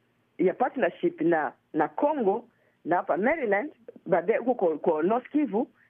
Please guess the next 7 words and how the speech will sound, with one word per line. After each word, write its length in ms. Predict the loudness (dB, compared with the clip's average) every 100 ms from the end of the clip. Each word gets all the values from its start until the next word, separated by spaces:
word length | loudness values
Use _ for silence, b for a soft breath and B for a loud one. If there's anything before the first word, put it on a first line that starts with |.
| _
ile 180 | -2 0
itaisaidia 840 | 0 0 0 -2 0 -2 0 0 0
na 220 | 0 -2 -4
ita-, 360 | -2 0 -2 -4
itaacha 540 | -2 0 0 -2 -4
vita 360 | -2 -2 -2 -2
imemalizika. 720 | -4 -4 -4 -4 -4 -6